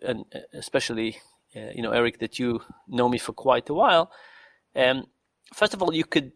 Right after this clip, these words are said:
you could hear my voice there, right? I, uh, I write in a way that is similar to the way I talk. And it, it's interesting how long it took me to, to get there, because we, we,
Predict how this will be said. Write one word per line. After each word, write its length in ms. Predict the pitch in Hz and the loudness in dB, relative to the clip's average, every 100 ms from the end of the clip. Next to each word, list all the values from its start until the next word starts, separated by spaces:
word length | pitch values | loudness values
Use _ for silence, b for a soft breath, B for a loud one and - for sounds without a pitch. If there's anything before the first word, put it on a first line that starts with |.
| - | -6
you 100 | 160 | -2
could 220 | - 135 | -2 -2
hear 360 | 120 - 190 185 | -4 2 6 6
my 200 | 156 135 | 6 4
voice 500 | 127 104 113 - - _ | 4 2 0 -10 -12 _
there, 320 | 113 123 170 - 123 | 2 4 4 -2 -4
right? 240 | 120 - | -2 2
I, 320 | 127 120 120 117 B B B B B - | 4 4 2 -2 B B B B B -4
uh, 80 | 131 | 0
I 220 | 123 131 | 4 4
write 420 | 139 151 165 165 156 | 6 6 6 2 -4
in 100 | 143 | -2
a 60 | |
way 160 | 131 143 | 2 2
that 140 | 135 | 0
is 120 | 131 | -2
similar 320 | - 160 143 131 | 2 4 4 4
to 100 | 123 | 4
the 80 | |
way 160 | 117 117 | 6 6
I 60 | 107 | 4
talk. 500 | - 104 123 - - _ _ _ _ - | 2 0 2 -2 -20 _ _ _ _ 0
And 200 | 147 - | 0 0
it, 240 | 156 - | -6 -4
it's 180 | - - | -4 0
interesting 380 | 226 277 - 175 | 0 0 0 0
how 160 | 143 151 | 4 4
long 200 | 151 151 | 4 2
it 140 | - | -2
took 200 | 156 - | -4 -2
me 120 | 143 | -4
to, 260 | 135 135 - - | -2 -4 -6 -10
to 100 | 131 | 0
get 260 | 151 - | 2 2
there, 180 | - - - b b b b b _ - | -6 -14 -20 b b b b b _ -14
because 380 | 120 139 127 | 2 4 4
we, 180 | 123 135 - | 0 -8 -6
we, 240 | 135 | -8